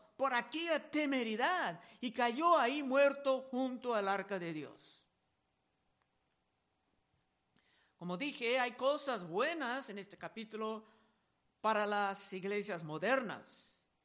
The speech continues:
Porque para muchos creyentes modernos casi no se pueden creer lo que ha pasado aquí.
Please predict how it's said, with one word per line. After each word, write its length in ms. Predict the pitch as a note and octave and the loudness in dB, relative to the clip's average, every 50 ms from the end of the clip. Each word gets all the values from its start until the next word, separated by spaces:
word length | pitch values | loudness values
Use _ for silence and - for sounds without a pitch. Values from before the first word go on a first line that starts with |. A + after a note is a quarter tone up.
| _ _ _ _ _ _ _ _ _ _ _ _ _ _ _ _ _ _ _ _ _ | _ _ _ _ _ _ _ _ _ _ _ _ _ _ _ _ _ _ _ _ _
Porque 240 | - B3+ C4 C#4 C#4+ | -6 -4 -2 -2 -2
para 220 | - C#4+ C4+ C4 B3 | 2 2 2 2 0
muchos 440 | C4+ E4 F4+ F4+ F4 E4+ C#4+ A3 | -4 -4 -6 -6 -6 -6 -8 -8
creyentes 600 | - - A#3 A#3+ B3+ C4+ C#4 C#4 C#4 C#4 A#3+ G3+ | -8 -8 -6 -6 -4 -4 -6 -8 -8 -10 -10 -8
modernos 1000 | G3 F#3+ F#3+ G3+ B3 C#4+ C#4+ C4+ A#3+ A3 G#3+ G#3+ A3 G#3+ A3 - - - - - _ _ _ _ _ _ _ _ _ - | -8 -6 -4 -2 0 2 0 0 -2 -4 -6 -6 -6 -8 -10 -16 -20 -20 -20 -20 _ _ _ _ _ _ _ _ _ -8
casi 300 | G#3+ B3 A#3 - G#3 G#3+ | -8 -8 -6 -6 -6 -6
no 120 | A3 B3+ | -6 -6
se 160 | B3 - C#4 | -8 -10 -12
pueden 460 | F3 - - G#3 B3 C#4 - D4 B3+ | -14 -10 -6 -4 -2 -2 -2 -4 -8
creer 500 | - F#3 E3 F3 F#3 A3+ D4+ F#4 F#4 F4 | -6 -6 -4 -2 -2 -2 -2 -2 -4 -6
lo 220 | C#4 B3+ G#3+ G3+ - | -4 -4 -4 -4 -4
que 100 | G3+ G3 | -8 -10
ha 80 | F#3 | -10
pasado 340 | - F#3+ F3 - B3 C4 C4 | -10 -12 -10 -8 -6 -6 -4
aquí. 460 | C4 C4 C4 D#4 E4+ F#4 G4 D#4+ - | -6 -6 -6 -8 -10 -8 -10 -10 -12